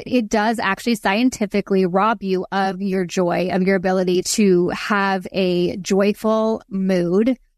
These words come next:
And then, you know, when we get to talking about peace, I was thinking about alcohol every single day because that's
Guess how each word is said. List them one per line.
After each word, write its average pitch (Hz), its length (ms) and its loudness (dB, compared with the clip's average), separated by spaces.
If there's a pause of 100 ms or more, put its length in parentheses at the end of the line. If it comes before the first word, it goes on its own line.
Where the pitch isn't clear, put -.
(320)
And 226 220 4
then, 214 400 4 (140)
you 220 160 4
know, 202 160 4
when 208 160 2
we 214 80 2
get 214 220 -2
to 226 180 -4 (200)
talking 220 360 -2
about 202 360 -2
peace, 262 480 0 (540)
I 240 140 0
was 330 120 -2
thinking 330 300 0
about 359 160 0
alcohol 226 360 0
every 208 260 0
single 196 280 -2
day 202 180 2
because 185 280 -2
that's 190 280 -4